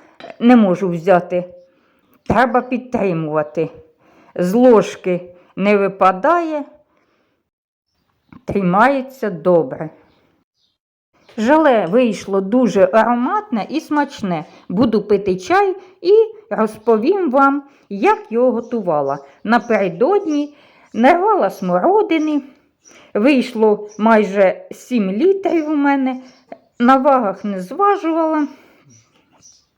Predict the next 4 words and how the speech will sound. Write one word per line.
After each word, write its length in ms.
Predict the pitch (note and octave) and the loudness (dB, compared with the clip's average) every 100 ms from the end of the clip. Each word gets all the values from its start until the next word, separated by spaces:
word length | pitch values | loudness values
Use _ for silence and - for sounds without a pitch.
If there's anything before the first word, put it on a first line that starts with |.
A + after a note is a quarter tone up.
| _ _ - - - _ _ - | _ _ -20 -20 -20 _ _ 0
Помила 600 | G4 A3+ E4 G#4 F#4+ F4 | 4 4 4 2 2 0
її, 300 | C#4+ C4+ C#4+ | 0 -2 -6
перебрала. 880 | B3+ D4+ C4+ G3+ A3 F4+ F#4 E4 D4 - _ _ _ - | -2 2 2 2 -2 -2 -2 -4 -6 -12 _ _ _ -10
Листочки 800 | G3+ D#4 F4 - G#4 A4+ - F4 | -2 0 0 0 0 0 -2 -6